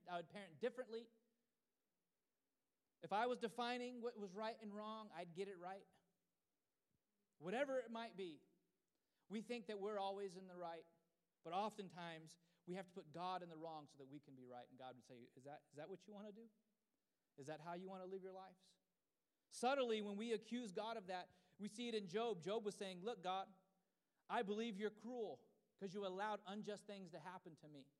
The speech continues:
One thing that I pulled from the podcast that I encourage you to listen to, Tara Lee Cobble says this. She points out that it's the same thing when God, when, when Job accuses God of being cruel, it's the same thing as saying, "God, you're bad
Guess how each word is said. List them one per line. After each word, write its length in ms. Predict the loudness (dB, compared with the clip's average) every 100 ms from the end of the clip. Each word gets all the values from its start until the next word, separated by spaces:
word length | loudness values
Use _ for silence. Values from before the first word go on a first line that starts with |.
| _ _ _ _ _ _ _ _ _ _
One 160 | -2 0
thing 160 | 0
that 100 | 2
I 60 | 0
pulled 280 | 0 -2 -2
from 120 | -6
the 80 | -2
podcast 640 | 2 2 0 -2 -2 -2
that 100 | -2
I 60 |
encourage 360 | -2 0 0 0
you 60 | -2
to 80 |
listen 280 | -2 -4 -6
to, 220 | -4 -4 -4 -10 -10
Tara 200 | -4 -2
Lee 140 | -2 -2
Cobble 320 | -2 -2 -2
says 240 | -4 -6 -4
this. 200 | -6 -6
She 100 | -8
points 300 | -8 -4 -2
out 240 | -2 -4 -14 _ -20 -8 0
that 280 | 2 0 -8 -20 -8
it's 160 | -6 -4
the 80 |
same 440 | -4 0 0 0 0
thing 240 | -2 -2
when 160 | -4 -4
God, 340 | 0 0 0
when, 160 | -4 -6
when 160 | -8 -2
Job 240 | 2 4
accuses 400 | 2 -4 -4 -4
God 260 | -2 0 0
of 140 | -4
being 240 | -8 -8 -10 -6
cruel, 360 | 0 2 0 -6 -10
it's 80 | -8
the 80 | -4
same 280 | 0 0 0
thing 220 | -4 -4
as 80 | -4
saying, 280 | -4 -4 0
"God, 260 | 0 0 -2
you're 200 | -2 -2
bad 520 | -2 -4 -2 -2 -4